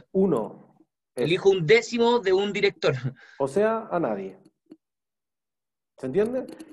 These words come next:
Speaker 1: Para que podamos elegir a uno, ustedes tienen uno por ciento, otro tiene dos por ciento, la F P Capital tiene tres por ciento, Cuprum tiene uno y medio,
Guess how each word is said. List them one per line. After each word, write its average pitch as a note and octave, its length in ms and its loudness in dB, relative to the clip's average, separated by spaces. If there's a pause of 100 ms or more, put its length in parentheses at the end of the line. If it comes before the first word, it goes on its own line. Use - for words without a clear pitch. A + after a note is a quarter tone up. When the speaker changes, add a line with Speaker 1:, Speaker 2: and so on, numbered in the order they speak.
(160)
Speaker 1:
Para C#3+ 300 0
que D3 140 -2
podamos G#3+ 360 0
elegir A3 380 0
a G#3 60 2
uno, F#3+ 280 0
ustedes F3 420 -2
tienen F3 260 2
uno D#3+ 280 2
por C#3 160 0
ciento, G3 800 0
otro E3+ 260 -2
tiene E3 220 -2
dos D3+ 280 0
por C#3+ 160 -4
ciento, G#3+ 520 -2
la E3 100 2
F D#3+ 200 0
P E3+ 140 -2
Capital D#3+ 500 -2
tiene C#3+ 240 -4
tres E3 180 -2
por D3 320 -8
ciento, G#3 320 -4 (240)
Cuprum F3 440 -2
tiene D#3+ 320 0
uno E3 260 0
y D3+ 100 -2
medio, A3 460 0